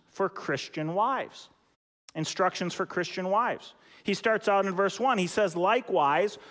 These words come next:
wives, be subject to your own husbands." Now, again, that word likewise there is very important. What does that mean? It means just like everything that just came before it. That's what likewise means, right?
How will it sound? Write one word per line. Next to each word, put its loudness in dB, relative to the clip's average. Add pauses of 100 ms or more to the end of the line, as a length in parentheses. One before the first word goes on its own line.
(160)
wives, 2 (140)
be 0
subject -2
to -4
your 2
own 2
husbands." -2 (880)
Now, 4
again, 0 (260)
that 4
word 2
likewise 4
there 4
is -2
very 2
important. 0
What 2
does 0
that 2
mean? -2 (960)
It 0
means 2
just 0
like 4
everything 2
that 4
just 0
came 2
before 4
it. -2 (600)
That's 0
what 4
likewise 2
means, -2 (100)
right? 2